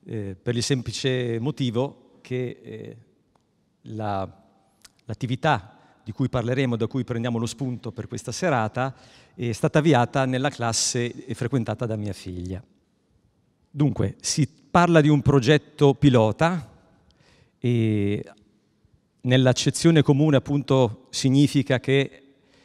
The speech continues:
è una iniziativa che ambisce in qualche modo a radicarsi, a strutturarsi e ad acquistare uno spazio di visibilità. E oltre a questo devo aggiungere che, eh, questo progetto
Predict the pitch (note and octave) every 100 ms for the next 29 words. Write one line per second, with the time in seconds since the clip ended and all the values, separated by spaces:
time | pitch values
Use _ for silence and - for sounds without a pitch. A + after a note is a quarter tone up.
0 | _ - C3+ B2+ B2 B2 C#3 D#3 - F#3
1 | - D#3 C3+ A#2+ D3+ D3+ - _ _ _
2 | _ _ - C#3+ D#3+ C3+ - C#3+ B2+ C3
3 | C3+ D3+ C3+ C3+ C3+ C#3 C3 _ _ _
4 | _ _ _ B2 A#2+ A2 F#2+ - - A#2
5 | B2+ D3 - C#3 A2+ A#2 - D3 D3+ E3
6 | - _ _ _ A2 - C#3+ - F3 C#3
7 | A2+ A2 - C3+ C#3 - _ _ _ _
8 | _ _ - B2+ B2+ - - C3 C#3 D3
9 | - C3+ B2+ E3+ D3+ B2+ G#2+ A2+ G2+ G2
10 | - F#2 - _ - - - _ _ -
11 | C3 B2+ B2 - - F#3+ - - - E3+
12 | - - G#3 G3+ - - B2+ C3+ B2+ C#3+
13 | C3+ D#3+ D3 E3 D#3+ D3+ D#3 D#3+ - -
14 | A#2+ A2 C#3+ C3 D3 G3+ C3+ B2+ - -
15 | D3+ D3+ - - _